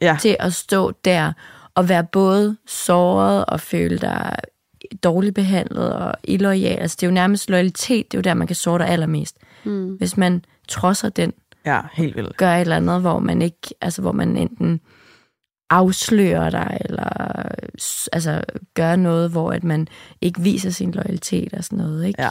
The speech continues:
Speaker 2: Øh,
Speaker 3: Mm.
Speaker 2: opretholder den, hedder den.
Speaker 1: Ja.
Speaker 2: Og så kan du være sådan, "Nej, det kan du ikke få af mig. Du må
Speaker 1: Ja.
Speaker 2: ikke, nu må du ikke få mere.
Speaker 1: Ja.
Speaker 2: Du har
Speaker 1: Du har
Speaker 2: fået alt.
Speaker 1: Ja, du har allerede taget så meget.
Speaker 2: Du har taget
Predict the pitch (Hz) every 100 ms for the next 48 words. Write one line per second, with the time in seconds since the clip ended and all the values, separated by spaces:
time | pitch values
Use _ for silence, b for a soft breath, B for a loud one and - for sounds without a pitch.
0 | - - 180 170 214 175 190 180 170 156
1 | 175 - 156 165 175 175 _ - 139 -
2 | _ _ - - 202 214 202 196 175 170
3 | 180 - 208 196 190 b - 202 - _
4 | _ - 190 202 190 196 - - 190 208
5 | 175 143 165 - 190 151 190 196 185 -
6 | - - 165 165 175 156 - - 196 185
7 | 180 - b b 156 147 135 196 185 -
8 | 170 156 160 165 170 160 - 160 165 170
9 | 143 - 170 220